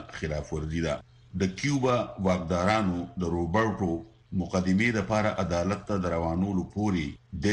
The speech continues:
د خپلو الزامونو نه خبر کړی نه و او نه ده ته د وکیل کولو اجازت ورکړی و. د کیوبا سرکاري وکیل روبرټو ته د پولیس د لاسه د والو ټکولو د پرهرونو عدالت ته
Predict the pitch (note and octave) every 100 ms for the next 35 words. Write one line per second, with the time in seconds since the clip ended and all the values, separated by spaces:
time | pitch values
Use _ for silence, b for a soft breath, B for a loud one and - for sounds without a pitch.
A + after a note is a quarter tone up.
0 | A2 F#2 - A2+ G2+ F#2 D#2+ E2+ E2+ G2
1 | A2 F2 E2 - - E2 D#2 E2 F#2+ F2+
2 | E2 F2 D#2 - - F2+ F2 G2+ G2 G2
3 | G#2 G#2+ F#2 - - E2 E2 E2 G#2 F#2
4 | - F#2 E2+ D#2+ D2+ D2+ E2+ F2+ F2 D2+
5 | - D2+ D2 C#2+ C#2 - - E2 - A#2
6 | A2+ G2 F#2+ F#2+ E2+ F2 D#2+ F#2+ F#2 -
7 | F#2 F#2 E2 D#2 F#2 G2 F#2+ E2+ D#2+ D2
8 | C#2+ - D#2+ D#2+ F2+ F#2+ F#2 - E2+ F#2
9 | G2+ F2+ E2 E2+ F#2 F#2 E2 D#2+ - F2+
10 | F2 D#2+ D#2+ D#2 E2 E2+ G2 F#2 F#2 F#2
11 | D#2 D2+ F2+ F#2 -